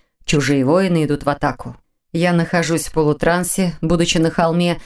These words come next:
с ужасом наблюдая за бойней, что происходит в долине. Воины всё никак не могут до нас добраться, и тут,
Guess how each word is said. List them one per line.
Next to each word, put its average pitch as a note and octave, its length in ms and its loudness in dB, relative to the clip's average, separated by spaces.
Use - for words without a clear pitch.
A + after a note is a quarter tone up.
с - 200 -6
ужасом G3+ 440 2
наблюдая F3+ 460 2
за E3+ 160 0
бойней, F#3 360 0
что F3 200 -2
происходит F3 580 0
в D#3+ 60 -6
долине. D#3 500 0
Воины B3 460 4
всё A#3+ 180 2
никак A#3+ 340 2
не G#3 140 4
могут B3 320 4
до A3 100 4
нас A3+ 200 2
добраться, A3 760 0
и F#3+ 160 0
тут, - 340 -6